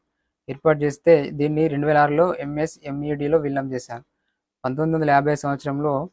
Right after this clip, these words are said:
ఇండస్ట్రియల్ credit and investment corporation of ఇండియాని ఏర్పాటు చేశారు. ఎప్పుడు? పంతొమ్మిది వందల యాభై ఐదులో ఏర్పాటు చేశారు. ఈ ఐసిఐసిని పంతొమ్మిది వందల తొంభై నాలుగు సంవత్సరంలో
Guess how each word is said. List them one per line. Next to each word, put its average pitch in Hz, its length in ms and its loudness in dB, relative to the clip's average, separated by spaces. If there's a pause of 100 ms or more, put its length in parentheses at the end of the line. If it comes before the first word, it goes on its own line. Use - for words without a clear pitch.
(320)
ఇండస్ట్రియల్ 156 440 0
credit 147 440 -2
and 139 280 0 (560)
investment 151 680 0 (540)
corporation 147 600 0
of 160 140 0 (240)
ఇండియాని 143 320 0
ఏర్పాటు 139 360 0
చేశారు. 127 380 -4 (100)
ఎప్పుడు? 160 260 -4
పంతొమ్మిది 143 420 -4
వందల 139 140 -4
యాభై 131 260 2
ఐదులో 135 280 0 (540)
ఏర్పాటు 139 340 -2
చేశారు. 117 420 -8 (560)
ఈ 143 100 0
ఐసిఐసిని 156 720 2
పంతొమ్మిది 147 400 -4
వందల 139 80 -2
తొంభై 147 220 -2
నాలుగు 147 180 -2
సంవత్సరంలో 147 640 -2